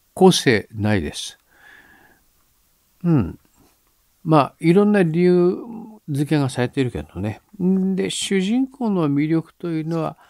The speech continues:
まあ、わざわざ、え、削られて作ってるかなっていう風です。で、圧倒的なやっぱり理由って、どこにあ-、面白い理由って何だろうっ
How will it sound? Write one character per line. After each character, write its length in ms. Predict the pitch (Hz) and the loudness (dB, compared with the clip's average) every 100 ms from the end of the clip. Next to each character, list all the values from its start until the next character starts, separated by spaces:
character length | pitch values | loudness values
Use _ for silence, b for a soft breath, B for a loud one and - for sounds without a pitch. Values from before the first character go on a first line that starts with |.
| b b b - | b b b -4
ま 220 | 185 - | -4 -2
あ、 40 | 160 | -2
わ 120 | 190 | 0
ざ 140 | 196 | 2
わ 120 | 180 | 2
ざ、 240 | 151 135 - _ _ _ _ _ _ _ _ _ _ _ _ _ - | 2 -2 -4 _ _ _ _ _ _ _ _ _ _ _ _ _ -8
え、 240 | 147 131 _ _ | -6 -6 _ _
削 340 | - 170 165 208 | 2 2 4 0
ら 100 | 220 | -2
れ 100 | 170 | -6
て 160 | 110 | -12
作 200 | - - | -14 -16
っ 20 | |
て 240 | 101 _ 92 | -20 _ -12
る 100 | - | -10
か 140 | - | -6
な 140 | 139 175 | 0 0
っ 400 | - - _ - | -2 -20 _ 0
て 80 | 170 | 4
い 120 | 139 | 4
う 40 | |
風 160 | 117 110 | 2 -4
で 100 | 101 | -8
す。 140 | - b b b b b b _ | -12 b b b b b b _
で、 500 | 185 175 165 139 - _ _ _ _ _ _ _ _ _ _ _ _ _ _ _ _ _ _ _ - - - | 2 6 6 6 2 _ _ _ _ _ _ _ _ _ _ _ _ _ _ _ _ _ _ _ -20 -20 -6
圧 200 | - 120 | -2 0
倒 120 | 156 151 | 0 2
的 240 | 190 208 | 2 4
な 80 | 208 | 2
や 60 | |
っ 40 | 196 | 4
ぱ 140 | 220 | 4
り 180 | 180 123 | 2 2
理 120 | 123 | 6
由 100 | 139 | 8
っ 40 | 135 | 6
て、 180 | 139 | 4
ど 200 | 101 107 | 2 2
こ 140 | 156 202 | 4 6
に 140 | 156 | 6
あ-、 120 | 107 104 | 4 4
面 260 | 135 151 | 4 6
白 200 | 165 196 | 6 6
い 100 | 160 | 6
理 100 | 104 | 4
由 60 | 107 | 0
っ 20 | |
て 160 | 104 85 | 0 -4
何 320 | 82 92 139 | -2 0 0
だ 100 | 113 | 0
ろ 100 | |
う 40 | |
っ 20 | 90 | -2